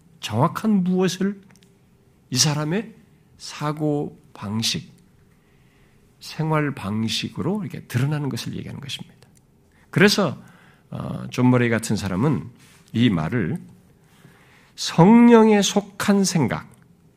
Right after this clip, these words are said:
응? 영의 일을 생각한다는 것을 성령에 속한 생각, 관심사, 애정,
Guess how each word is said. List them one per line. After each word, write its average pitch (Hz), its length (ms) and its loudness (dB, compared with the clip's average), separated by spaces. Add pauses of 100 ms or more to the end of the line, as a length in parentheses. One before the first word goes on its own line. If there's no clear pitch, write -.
(180)
응? 156 140 -6 (360)
영의 104 200 4
일을 104 180 2
생각한다는 104 580 -2
것을 185 320 0 (300)
성령에 214 600 8
속한 180 480 2
생각, 165 640 2 (520)
관심사, 147 920 4 (400)
애정, 139 560 4